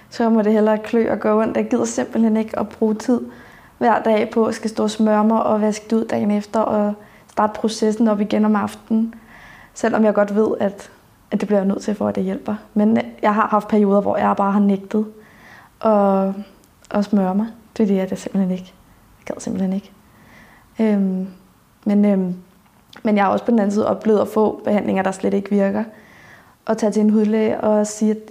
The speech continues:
han siger, at jeg skal bruge den her creme, og så siger han, "Kom tilbage, når den er brugt." Og når jeg kommer tilbage og siger, at jeg har brugt den, og der har, og der har jeg så været god til at bruge den, og der ingen virkning har været, og så han siger,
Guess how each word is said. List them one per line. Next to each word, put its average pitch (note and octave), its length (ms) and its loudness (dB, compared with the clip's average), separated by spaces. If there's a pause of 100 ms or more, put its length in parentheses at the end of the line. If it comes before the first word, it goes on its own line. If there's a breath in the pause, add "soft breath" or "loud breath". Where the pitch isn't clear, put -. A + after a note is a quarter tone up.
han G#3+ 120 2
siger, G#3+ 160 -2
at - 20 2
jeg G#3 60 0
skal G#3 140 -6
bruge G#3+ 200 0
den G#3 120 4
her G#3 100 2
creme, A3+ 280 -4 (120)
og A3 60 -4
så A3 120 -6
siger G#3+ 300 0
han, G#3+ 220 2 (280 loud breath)
"Kom A3+ 160 2
tilbage, G#3+ 300 2
når A3 100 2
den G#3+ 160 2
er G3 40 0
brugt." B3 460 -4 (540 soft breath)
Og G#3+ 100 -2
når G#3+ 80 2
jeg G#3+ 80 2
kommer G#3+ 180 2
tilbage G#3+ 280 0
og A3+ 80 0
siger, A3+ 200 0
at A3 40 2
jeg A3 80 0
har A3 160 -2
brugt G3+ 240 -4
den, A3+ 100 2
og - 120 0
der G#3+ 80 0
har, G3+ 440 0 (260)
og - 80 -4
der G3+ 80 0
har G#3+ 60 4
jeg G3+ 120 2
så G3 100 -2
været F#3+ 160 0
god B3 200 0
til A#3 80 -2
at A3 100 -2
bruge A3 220 2
den, A#3 220 0 (300 loud breath)
og - 80 -2
der G#3 60 2
ingen A3+ 280 2
virkning A3 320 2
har G#3+ 60 2
været, G3+ 260 0
og G3+ 100 -4
så G#3+ 100 -2
han G#3+ 120 2
siger, G3+ 300 -4